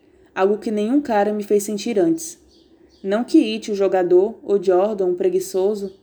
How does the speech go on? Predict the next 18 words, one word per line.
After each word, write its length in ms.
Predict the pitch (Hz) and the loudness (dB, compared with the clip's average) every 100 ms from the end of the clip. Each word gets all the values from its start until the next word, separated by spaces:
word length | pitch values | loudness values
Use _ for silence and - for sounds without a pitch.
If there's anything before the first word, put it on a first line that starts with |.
| _ _ | _ _
ou 120 | 254 277 | -2 0
Jonathan, 680 | 202 220 220 190 175 175 - | 0 0 0 -2 0 -2 -4
o 100 | - | -6
idiota 540 | 208 180 190 190 202 202 | -4 2 4 4 2 -2
garoto 400 | 190 185 180 190 | 0 0 -2 -2
de 100 | 190 | -2
uma 140 | 202 | -4
banda. 460 | 185 175 170 170 165 _ _ _ _ - | -2 0 0 -2 -6 _ _ _ _ -4
Meu 180 | 185 180 | 4 4
histórico 500 | 175 190 185 190 202 | 4 -2 -2 -2 -4
de 60 | |
namorados 560 | 196 190 185 180 180 202 | -2 -2 0 0 0 0
não 140 | 196 226 | -2 0
é 40 | |
longo, 400 | 269 370 170 170 - _ _ | 2 2 2 -2 -8 _ _
mas 180 | 185 180 | -2 0
é 60 | |
colorido. 560 | 175 190 226 202 165 | 0 0 0 0 -2